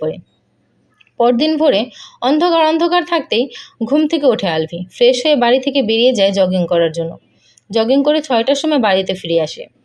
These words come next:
ড্রয়িং রুমে এসে দেখে ওর বাবা আর শ্বশুর সোফায় বসে কিছু একটা নিয়ে কথা বলছে। আলভিকে দেখে আলতাফ মাহমুদ সোফায় বসে বলে, "শাওয়ার নিয়ে ফ্রেশ হয়ে আসছি, ঘামে শরীর ভিজে গেছে।"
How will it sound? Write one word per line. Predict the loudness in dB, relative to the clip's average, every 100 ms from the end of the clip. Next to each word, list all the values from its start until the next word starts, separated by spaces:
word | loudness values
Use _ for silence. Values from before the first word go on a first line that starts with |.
| -20 -20 -2
ড্রয়িং | 4 4 4
রুমে | 2
এসে | 0 0
দেখে | 0 0
ওর | 0
বাবা | 0 -2 0 -2
আর | -2 -4 -6
শ্বশুর | -2 -2 0 -4 -6
সোফায় | -6 -4 2 2
বসে | 4 0 0
কিছু | -4 -2 -2
একটা | 0 0
নিয়ে | 0
কথা | 0 -4
বলছে। | -4 -6 -6 -16 _ _ -20 -20 -18 -2
আলভিকে | 0 2 2 0
দেখে | -2 -2 -4 -2
আলতাফ | -4 0 0
মাহমুদ | 2 2 0
সোফায় | 0 0 2
বসে | 2 0 2
বলে, | 2 0 -4 -14 -20 -14
"শাওয়ার | -2 2 2
নিয়ে | 2 0
ফ্রেশ | -2 2 2 2 0
হয়ে |
আসছি, | 0 -2 -6 -12 -14 -18 -16 -6
ঘামে | 0 0
শরীর | 2 2 2
ভিজে | 0 0
গেছে।" | 0 -2 -6 -20 _